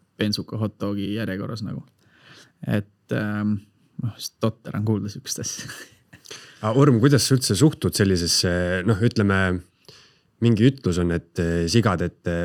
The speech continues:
Speaker 2: pärleid visata on
Speaker 1: Mhm.
Speaker 2: lollus või midagi sellist,
Speaker 1: Nii.
Speaker 2: on ju, et, eh, sinu restorani võib ju tulla ükskõik, kes seda sööma, eh, selline inimene, kes pärast ütleb, et mul on kõht tühi, ma lähen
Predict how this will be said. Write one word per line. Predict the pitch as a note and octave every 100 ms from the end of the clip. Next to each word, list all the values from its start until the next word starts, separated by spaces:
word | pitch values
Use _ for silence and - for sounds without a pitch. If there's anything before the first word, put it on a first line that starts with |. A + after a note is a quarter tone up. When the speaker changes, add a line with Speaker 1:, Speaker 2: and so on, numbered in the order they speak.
| F2
Speaker 2:
pärleid | G#2+ F#2+ F2 E2
visata | F2 F2+ - E2+
on | E2+
Speaker 1:
Mhm. | A2+ G#2+ E2 - C#2+ - - G2
Speaker 2:
lollus | G#2 E2+ E2 E2
või | E2+
midagi | F#2+ F2
sellist, | G2+ A#2+ G#2+
Speaker 1:
Nii. | A2
Speaker 2:
on | E2+
ju, |
et, | E2 E2 -
eh, | F2+ F2
sinu | F2+ B2 A2
restorani | B2+ - F2+ E2 E2
võib | E2+ F#2
ju | F2
tulla | E2+ A2 F#2 F2 F2 E2+ _ - - - _ -
ükskõik, | G2+ - C3+ B2+ -
kes | A2+ -
seda | F#2 F#2
sööma, | C#3+ C#3+ F#2+ F2+ - _ -
eh, | F2 F2 E2+
selline | G2+ A2+ F#2+ G2
inimene, | F#2 F2 E2+ D#2+
kes | F2 - - - - _ _ _
pärast | F#2+ F2 -
ütleb, | F2 F2
et | E2+
mul | F2+
on | E2+ E2
kõht | A2+ -
tühi, | G2 F2+
ma | E2+
lähen | E2+ D#2+ D#2+